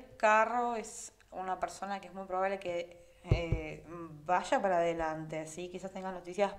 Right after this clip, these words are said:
pronto de esta persona. Y el siete de oros, eh, también me habla del pasado, ¿sí? De, o, de ver, eh,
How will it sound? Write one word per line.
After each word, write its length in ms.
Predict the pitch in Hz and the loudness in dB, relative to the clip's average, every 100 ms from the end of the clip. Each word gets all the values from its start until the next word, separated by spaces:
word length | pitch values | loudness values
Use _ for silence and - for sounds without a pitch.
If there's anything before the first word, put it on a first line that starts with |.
| - | -6
pronto 440 | 180 185 190 202 | 4 6 6 6
de 80 | 214 | 6
esta 180 | 196 175 | 6 2
persona. 560 | 165 156 165 156 160 160 - - - - - | 0 -2 -4 -2 -4 -6 -10 -12 -12 -12 -10
Y 440 | 240 277 349 - - | -6 -4 -4 -8 -4
el 460 | 214 214 208 208 202 | 0 0 -2 -4 -8
siete 400 | - 277 302 330 | -6 -4 -2 2
de 180 | 269 220 | 4 4
oros, 540 | 226 269 302 302 - 240 233 - | 6 8 6 4 -6 -8 -8 -4
eh, 340 | 180 170 170 165 160 - - - - | -4 -4 -6 -8 -12 -16 -16 -14 2
también 340 | 240 285 403 | 4 4 4
me 60 | 359 | 4
habla 180 | 349 | 6
del 120 | 370 254 | 4 4
pasado, 760 | 208 - 392 247 190 185 175 175 | 0 2 2 4 0 -2 -6 -10
¿sí? 500 | - - 208 233 294 - | -14 -10 -8 -8 -10 -8
De, 420 | 214 208 190 190 | -4 -2 0 -2
o, 400 | - 196 190 185 185 - - - - - - _ - | 0 -2 -2 -4 -8 -14 -12 -12 -12 -20 -20 _ -14
de 220 | 202 208 | -8 -6
ver, 440 | 214 262 285 - - | -2 -2 -4 -8 -8
eh, 460 | 208 190 185 185 | -8 -6 -8 -10